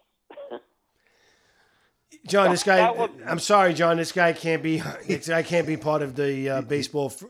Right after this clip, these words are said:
Speaker 3: he,
Speaker 2: fraternity.
Speaker 3: he's got some shit on
Speaker 2: He's
Speaker 3: his
Speaker 2: got,
Speaker 3: hands.
Speaker 2: he's got issues.
Speaker 1: <laughs> Yeah, I guess he does. Um, it says, "Now it seems that he will never return to a professional baseball field."
Speaker 2: And you know what?
Speaker 1: I
Speaker 2: Thank goodness, 'cause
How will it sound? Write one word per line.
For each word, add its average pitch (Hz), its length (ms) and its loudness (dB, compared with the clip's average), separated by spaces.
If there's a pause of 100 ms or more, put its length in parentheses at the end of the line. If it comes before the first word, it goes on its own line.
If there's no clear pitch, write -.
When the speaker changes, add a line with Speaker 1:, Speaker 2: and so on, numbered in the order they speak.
Speaker 3:
he, - 60 -18
Speaker 2:
fraternity. 120 560 -6
Speaker 3:
he's 113 180 -10
got 113 160 -16
some 92 200 -14
shit 113 200 -14
on 101 100 -10
Speaker 2:
He's 156 100 -6
Speaker 3:
his - 40 -12
Speaker 2:
got, 185 100 2
Speaker 3:
hands. 180 160 -2
Speaker 2:
he's 180 140 -4
got 196 160 2
issues. 160 600 -4
Speaker 1:
<laughs> - 40 -20 (1400)
Yeah, 233 200 -2
I 196 260 2
guess 214 240 -2
he 349 140 0
does. 196 480 2 (220)
Um, 143 540 0 (840)
it 156 100 -6 (100)
says, 180 260 -2
"Now 190 260 2
it 190 60 -6 (120)
seems 190 340 -8
that 170 160 0
he 170 120 -2
will 151 160 -2
never 165 560 -2
return 156 500 -6
to 156 80 -6
a 139 60 -6
professional 143 640 -8
baseball 135 600 -6
field." 101 260 -10 (640)
Speaker 2:
And 175 220 -2
you 175 60 -2
know 180 80 2
what? 196 320 2
Speaker 1:
I 196 80 0 (360)
Speaker 2:
Thank 185 220 0
goodness, 165 380 -4
'cause 135 320 -8